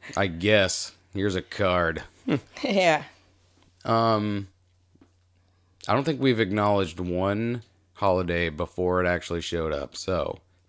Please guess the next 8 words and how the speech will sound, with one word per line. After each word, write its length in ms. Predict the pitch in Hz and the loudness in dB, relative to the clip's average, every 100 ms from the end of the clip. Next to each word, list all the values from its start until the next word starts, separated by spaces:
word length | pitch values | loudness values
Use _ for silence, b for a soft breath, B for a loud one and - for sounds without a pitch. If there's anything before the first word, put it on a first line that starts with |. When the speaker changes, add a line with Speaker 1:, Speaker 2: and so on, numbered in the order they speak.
| 87 | -8
Speaker 2:
do 100 | 90 | -4
you 180 | 92 | -2
have 220 | 90 87 85 | -2 -2 -4
any 140 | 85 | -6
fun 500 | - 80 80 76 76 - | -6 -8 -8 -8 -12 -10
Christmas 400 | - 90 - 80 | -6 -6 -8 -12
stories? 640 | - - 50 - - - b b b b b b - | -10 -10 -10 -12 -14 -18 b b b b b b -8
Speaker 1:
Mm, 800 | 170 160 160 156 156 156 156 | -4 -4 -4 -4 -4 -4 -6